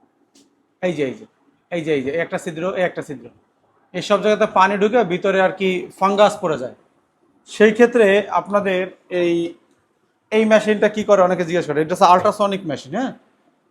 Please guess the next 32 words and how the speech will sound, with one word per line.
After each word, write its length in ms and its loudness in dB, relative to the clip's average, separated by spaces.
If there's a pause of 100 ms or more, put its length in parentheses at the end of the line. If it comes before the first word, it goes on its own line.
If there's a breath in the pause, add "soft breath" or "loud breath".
(380)
আপনারা 360 4
যদি 300 0
এর 280 4
ভিতরে 360 2
লিকুইড 460 0
দেন, 200 4
এই 100 0
যে 100 2
আমি 260 2
ওভাবে 240 2
ইউজ 300 -4
করি 220 4
না, 280 -2 (440)
তবে 260 4
প্রয়োজন 440 2
ক্ষেত্রে 280 -2
দামি 300 2
ফোন 260 -4
যদি 200 0
হয়, 260 2
ওই 200 -2
অনেক 180 -4
সময় 200 -4
আমি 160 -4
করি, 220 -2 (920)
এর 120 -2
জন্য 140 0
একটা 140 0
লিকুইড 360 -2
কিনতে 240 -4
পাওয়া 220 2
যায়। 160 -12